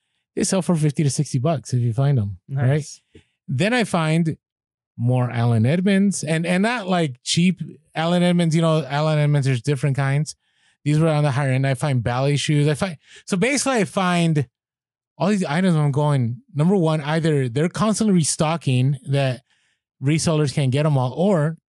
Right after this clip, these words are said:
Speaker 1: maybe there's a shortage of resellers in the area. So I scored huge. Then the next day, thank you all of you that sent me D Ms like, "Hey, Orlando, you should stop here."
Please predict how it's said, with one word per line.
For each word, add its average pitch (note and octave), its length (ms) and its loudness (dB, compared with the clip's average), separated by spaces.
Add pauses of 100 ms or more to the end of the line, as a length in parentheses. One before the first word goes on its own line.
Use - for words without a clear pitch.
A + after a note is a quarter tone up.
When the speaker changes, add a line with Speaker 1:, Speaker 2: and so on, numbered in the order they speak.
(280)
Speaker 1:
maybe B2+ 280 2
there's D#3 200 4
a F3 80 4
shortage D3 380 0
of D3+ 100 2
resellers D#3 460 2
in B2+ 80 2
the B2 100 2
area. A2 400 0 (920)
So E3+ 420 0 (180)
I G3 100 2
scored G#3+ 380 0
huge. C3+ 920 0
Then G#3+ 500 0 (240)
the D#3+ 140 0
next F3+ 240 -2
day, E3+ 160 0
thank F#3 240 0
you G3+ 100 0
all E3+ 220 2
of E3 120 0
you F3+ 100 4
that E3+ 120 2
sent E3+ 160 -2
me D#3+ 80 2
D D#3 200 2
Ms D3+ 200 0
like, C#3+ 160 0
"Hey, D#3 140 -2
Orlando, D3 340 2
you D3 100 0
should C3+ 140 -4
stop B2+ 280 -6
here." D#3+ 260 -2